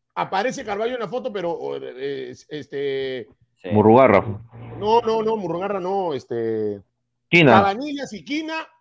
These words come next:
Speaker 1: mamita.
Speaker 2: Sí.
Speaker 3: Claro.
Speaker 2: Sí.
Speaker 3: Ca-, Caba-, que Aquina, que, que en el fútbol local no se, no se ve que lo pasen de esa manera, ¿no? Yo
Speaker 2: Sí.
Speaker 3: no he visto jugadas puntuales en las que ha quedado así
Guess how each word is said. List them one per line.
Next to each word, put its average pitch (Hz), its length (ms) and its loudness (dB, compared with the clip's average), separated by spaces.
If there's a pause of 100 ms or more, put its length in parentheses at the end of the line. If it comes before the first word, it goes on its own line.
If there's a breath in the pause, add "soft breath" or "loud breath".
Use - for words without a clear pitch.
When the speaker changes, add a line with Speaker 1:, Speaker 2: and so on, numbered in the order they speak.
(440)
Speaker 1:
mamita. 165 640 -10 (500)
Speaker 2:
Sí. 98 280 -4
Speaker 3:
Claro. 85 520 4 (720)
Speaker 2:
Sí. - 140 -20
Speaker 3:
Ca-, 117 260 4
Caba-, 143 300 6
que 135 320 4
Aquina, 214 520 8
que, 143 400 6
que 143 140 6
en 135 60 8
el 139 100 6
fútbol 196 280 10
local 202 500 8 (800)
no 156 260 8
se, 170 260 10
no 175 200 8
se 180 120 10
ve 202 200 8
que 156 80 8
lo 135 120 8
pasen 151 280 6
de 139 60 8
esa 135 140 4
manera, 123 400 6
¿no? 98 220 -12 (380)
Yo 123 160 4
Speaker 2:
Sí. 127 40 4
Speaker 3:
no 131 60 6
he 139 60 8
visto 143 420 6 (720)
jugadas 165 360 6
puntuales 175 540 8
en 160 120 8
las 127 100 8
que 147 80 6
ha 160 140 6
quedado 160 320 10
así 151 400 6